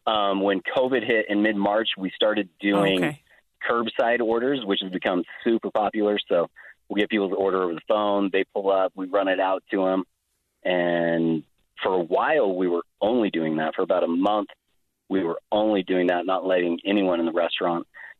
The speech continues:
Speaker 1: But it became so popular that even though we're doing traditional takeout and in-house eating now, the curbside's still super, super popular. And we can usually make food in about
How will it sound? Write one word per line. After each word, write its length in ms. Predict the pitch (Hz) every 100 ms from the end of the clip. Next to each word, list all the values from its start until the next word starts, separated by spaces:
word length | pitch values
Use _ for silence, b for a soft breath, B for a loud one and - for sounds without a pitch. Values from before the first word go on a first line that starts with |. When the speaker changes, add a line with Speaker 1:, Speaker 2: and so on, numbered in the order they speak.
| _
Speaker 1:
But 180 | 104 98
it 80 | 98
became 280 | 101 135 117
so 80 | 127
popular 460 | 120 120 110 104
that 160 | 98 95
even 220 | 107 107
though 320 | 101 98 95 90
we're 160 | 92
doing 340 | 87 104 95 90
traditional 460 | - 101 - 98
takeout 500 | - 95 101 92 90
and 100 | 82
in-house 360 | 95 98 101 90 95
eating 240 | 87 87
now, 320 | 85 85 87 - B B B _
the 80 | 101
curbside's 460 | - 107 - 87 -
still 280 | - 95 87 _ _ - - -
super, 280 | 110 -
super 280 | 85 95 -
popular. 480 | 98 95 - 80 80 - _ _ _ b _
And 80 | 90
we 80 | 87
can 140 | 101
usually 260 | 101 101 92
make 180 | 87 82
food 180 | 104 98
in 80 | 92
about 260 | 85 82